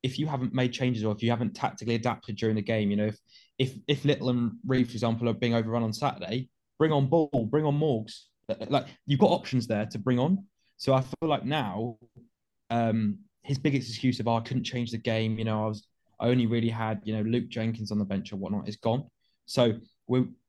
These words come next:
he's, he's now gonna be exposed to big tactical questions where it's like, "Well, if we're getting outplayed,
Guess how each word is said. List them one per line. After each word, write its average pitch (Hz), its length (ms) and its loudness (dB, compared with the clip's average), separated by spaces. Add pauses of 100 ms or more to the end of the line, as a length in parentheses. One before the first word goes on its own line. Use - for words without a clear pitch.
(380)
he's, 135 180 -2 (120)
he's 135 180 0
now 147 280 4
gonna 123 180 -2
be 117 100 0
exposed 107 600 -2
to 113 100 -6
big - 380 -4
tactical - 420 -4
questions 104 460 -4
where 107 100 2
it's - 160 -4
like, 107 180 -2
"Well, 113 280 -2
if 131 120 -8
we're 143 60 0
getting 120 220 -2
outplayed, 101 520 -2